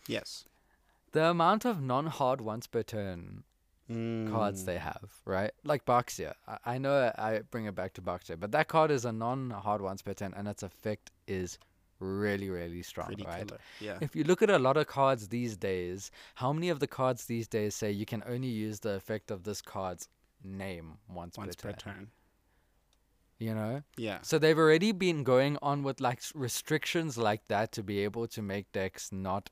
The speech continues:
Speaker 2: as broken as they could be and eliminate anything that could potentially break the game. But now on top of it, they're doing things like,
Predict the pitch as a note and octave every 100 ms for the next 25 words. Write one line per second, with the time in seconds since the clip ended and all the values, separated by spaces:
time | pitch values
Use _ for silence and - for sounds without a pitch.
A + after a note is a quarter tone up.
0 | - F#2+ F2+ - F2 F2+ - A2 B2+ C#3+
1 | - - - - A2+ G2 G2 - A2+ G#2
2 | A#2+ C3+ C3+ A2 G#2+ _ - D3 A2+ A#2
3 | B2 A#2+ A#2+ - - A#2+ A#2+ B2+ A#2 G#2
4 | G2 - G2 _ - - - A#2 B2 -
5 | D3+ D3+ E3 D#3 E3 D3 E3 G3+ C4+ -
6 | - - C#3 C#3+ E3 G3+ D#3+ - D#3 E3+
7 | C3+ B2+ B2+ A2+ A#2 B2 C3 C3 C3 A#2+
8 | A2 A2 -